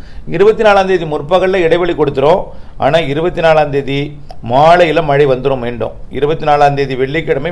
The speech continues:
மீண்டும் தென் மாவட்டங்கள், டெல்டா மாவட்டங்கள், உள் மாவட்டங்களுக்கு மீண்டும் இவ-, ம-, இருபத்தி நாலாம் தேதி மதியம் மழை வந்துரும். வடகடலோரம் என்ன கொஞ்சம் குறைவா இருக்கலாம், ஏன்னா தெற்கிலிருந்து வரக்கூடிய காற்று இது. தெற்கிலிருந்து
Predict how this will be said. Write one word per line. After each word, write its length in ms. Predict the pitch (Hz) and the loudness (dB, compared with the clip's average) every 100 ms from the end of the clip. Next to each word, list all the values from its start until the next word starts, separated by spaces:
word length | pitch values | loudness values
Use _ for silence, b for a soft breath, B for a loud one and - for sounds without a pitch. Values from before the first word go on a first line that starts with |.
| 143 | -4
மீண்டும் 320 | 151 156 190 214 b b b b 131 | -4 -2 -4 -6 b b b b -2
தென் 160 | 147 170 | 0 4
மாவட்டங்கள், 500 | 170 165 160 160 170 151 | 4 4 0 -2 0 0
டெல்டா 260 | 147 160 156 | 2 4 4
மாவட்டங்கள், 480 | 156 143 156 160 143 | 2 0 -2 -4 -4
உள் 140 | 151 151 | -2 0
மாவட்டங்களுக்கு 640 | 151 147 147 139 147 156 151 120 B B B - 113 | 0 0 -2 -2 -4 -4 -6 -6 B B B -10 -4
மீண்டும் 360 | 151 170 185 175 | -2 -2 -4 -4
இவ-, 240 | 139 143 135 | -2 0 0
ம-, 100 | 131 127 123 143 | 0 0 -2 -4
இருபத்தி 240 | 160 165 | -4 0
நாலாம் 220 | 160 156 143 | 0 2 -2
தேதி 140 | 135 127 | -4 -2
மதியம் 340 | 135 151 160 156 - | -4 -2 -2 -4 -6
மழை 180 | 131 139 131 | 0 2 2
வந்துரும். 320 | 123 127 110 - b b b - 123 | 0 -2 -2 -6 b b b -4 2
வடகடலோரம் 580 | 147 180 175 180 180 160 | 2 4 4 2 0 -2
என்ன 120 | 175 | -4
கொஞ்சம் 200 | 165 147 143 | -6 -4 -2
குறைவா 240 | 147 147 | 0 0
இருக்கலாம், 300 | 135 131 123 131 | 0 -2 -4 -4
ஏன்னா 140 | 160 - | -8 -4
தெற்கிலிருந்து 520 | - - 208 202 190 | -4 -4 -4 -2 0
வரக்கூடிய 320 | 165 156 147 139 | 0 0 -2 0
காற்று 240 | 139 127 131 98 | 0 0 -6 -6
இது. 120 | 98 - b b b b - | -10 -12 b b b b 0
தெற்கிலிருந்து 520 | 156 151 180 175 180 | 0 2 -2 0 0